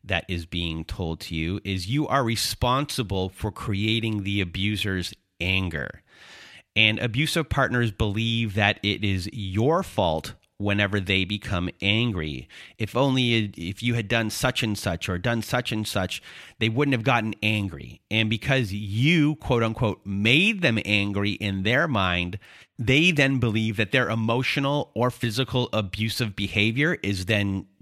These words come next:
justified. And for the abuser, the lies that they then tell you are, "If you don't want me to be angry, just don't make me angry." I mean, that's just crazy. It's crazy talk. So they want you to do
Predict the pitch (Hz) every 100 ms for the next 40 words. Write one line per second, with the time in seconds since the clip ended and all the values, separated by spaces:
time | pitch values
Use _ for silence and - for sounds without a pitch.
0 | - 107 110 - - 80 57 - - -
1 | - - - - - 117 110 110 113 131
2 | 113 120 113 196 294 139 117 113 - _
3 | - - - - 117 123 135 160 185 156
4 | 127 120 123 120 131 131 - - 147 151
5 | 135 - 107 110 107 104 - 107 123 147
6 | 127 98 113 151 208 196 175 - 104 110
7 | 104 101 98 98 117 156 _ _ - 107
8 | - 135 127 107 151 156 165 170 196 220
9 | 92 73 90 98 98 110 107 - 110 107
10 | - - _ - 120 139 202 - - _
11 | _ 87 - - 180 85 - - - -
12 | _ _ - - - - - - - 131
13 | 117 117 117 175 170 175 156 135 113 117
14 | 131 131 120